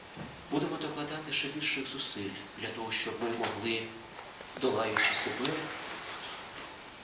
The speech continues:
той негатив, який є в нас, сприяти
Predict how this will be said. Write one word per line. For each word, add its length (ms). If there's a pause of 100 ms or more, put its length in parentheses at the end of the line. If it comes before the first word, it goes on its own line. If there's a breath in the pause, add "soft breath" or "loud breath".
той 160
негатив, 500
який 380
є 60
в 260
нас, 360
сприяти 500